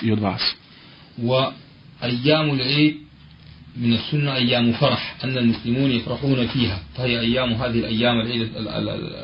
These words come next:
Speaker 2: al-, al-, al-, thalath ayyam at-tashriq wa yawm al-Eid, yawm al-Hajj al-Akbar, hiya arba'a ayyam. Hadhihi ayyam an-nabi qala ayyam dhikrin wa aklin wa shurb. Yani ayyam ya'kul fiha al-insan wa yashrabu wa yafrah,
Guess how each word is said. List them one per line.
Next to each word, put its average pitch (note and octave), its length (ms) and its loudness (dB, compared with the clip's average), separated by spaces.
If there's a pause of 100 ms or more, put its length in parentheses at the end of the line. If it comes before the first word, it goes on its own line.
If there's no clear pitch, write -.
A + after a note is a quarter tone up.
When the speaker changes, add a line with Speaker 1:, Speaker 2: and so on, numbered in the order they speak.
(260)
Speaker 2:
al-, A1 120 -6
al-, - 340 -12 (120)
al-, G2+ 100 -10
thalath A#2+ 220 2
ayyam B2 180 0
at-tashriq B2+ 480 0 (680)
wa A2 100 0
yawm A#2+ 240 2 (280)
al-Eid, A2 420 0
yawm G#2+ 280 -4
al-Hajj A2+ 340 -6
al-Akbar, A#2 280 0
hiya A#2+ 260 2
arba'a A#2+ 300 0
ayyam. C#3 340 2
Hadhihi C3+ 360 -4
ayyam C3+ 240 0
an-nabi A#2+ 340 0
qala C3+ 240 -2
ayyam A2+ 240 2 (180)
dhikrin D#3+ 380 4 (440)
wa G#2+ 100 -2 (120)
aklin D#3+ 360 2
wa A#2+ 140 -2
shurb. G#2+ 160 -2 (440)
Yani A#2+ 140 -2
ayyam C3 280 2
ya'kul B2+ 280 -4
fiha C3+ 120 -2
al-insan B2 280 -2
wa B2 60 -4
yashrabu C3 240 0
wa C3 100 -2
yafrah, D#3+ 260 0